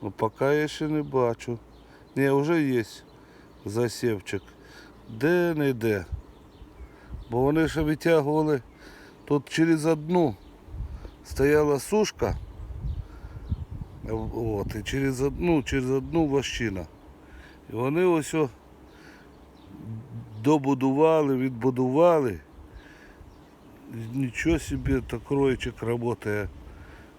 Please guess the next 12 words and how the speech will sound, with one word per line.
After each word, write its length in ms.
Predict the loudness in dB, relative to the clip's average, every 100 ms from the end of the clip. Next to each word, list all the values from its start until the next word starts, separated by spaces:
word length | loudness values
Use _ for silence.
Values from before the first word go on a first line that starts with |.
| -8
за 200 | -4 -2
троє 420 | 2 4 4 2
суток. 500 | 0 4 4 4 0 -2 0 0 -2 -4 -4 -4 -6 -14 -14 -12 -12 -6
Я 240 | 2 2
їм 200 | 4 2
давав 320 | 2 2 0 -2
кормушечку 840 | -2 0 0 0 -4 -6 -6 -6 -6 -12 -14 -16 -18 -10
внутрішню, 800 | -6 -2 -2 -2 -4 -6 -4 -4
ось 180 | -4 -4
вона 240 | -4 -4
під 240 | -6 -6 -6
мішочком. 600 | -4 -4 -6 -8 -10